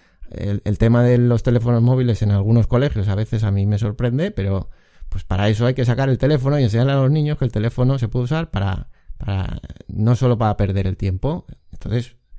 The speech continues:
porque habrá gente que diga, "¿Cómo voy a sacar un teléfono móvil siendo el profesor delante de, del aula?". Bueno, pues eso ya son puntos de vista. Eh, ¿qué, qué más? Bueno, además podemos trabajar otras asignaturas eh, en el diseño del videojuego, porque pensar que estamos,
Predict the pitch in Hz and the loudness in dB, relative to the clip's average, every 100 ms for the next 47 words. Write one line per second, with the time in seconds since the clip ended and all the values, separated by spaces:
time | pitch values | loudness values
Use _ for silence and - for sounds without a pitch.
0 | _ - - 107 101 107 120 113 110 104 | _ -6 -4 0 0 2 2 2 2 2
1 | - 139 147 139 135 131 123 123 117 117 | 0 -2 0 0 0 0 2 0 2 2
2 | 117 117 110 113 117 110 - 104 101 117 | 2 2 0 0 2 2 0 -2 -2 0
3 | 107 107 107 101 98 110 - 113 117 143 | 0 0 0 0 0 0 0 2 2 2
4 | 117 104 - 107 104 - 104 110 107 110 | 0 -2 -4 -4 -4 -2 -2 -2 0 0
5 | 104 107 101 104 104 90 87 - - - | 2 0 0 0 0 0 -4 -6 -10 -10
6 | - - - - - - 156 160 160 - | -10 -12 -14 -20 -12 0 4 6 4 0
7 | - 202 202 - 208 196 156 - 175 143 | 0 -2 -2 -2 2 4 2 2 2 2
8 | - 113 117 165 190 202 196 190 160 147 | 2 2 4 4 6 6 6 4 4 2
9 | 151 202 165 175 160 143 156 143 139 147 | 0 0 2 2 2 2 2 2 2 0
10 | 190 - - - - _ _ - _ _ | 0 -4 -16 -20 -20 _ _ -20 _ _
11 | - - 107 104 98 - 107 98 95 151 | -12 -2 2 2 2 2 2 2 2 4
12 | 156 120 110 113 - 254 147 - - 113 | 4 4 4 2 0 0 0 -2 -2 0
13 | 110 135 160 190 214 208 | 0 0 0 2 2 0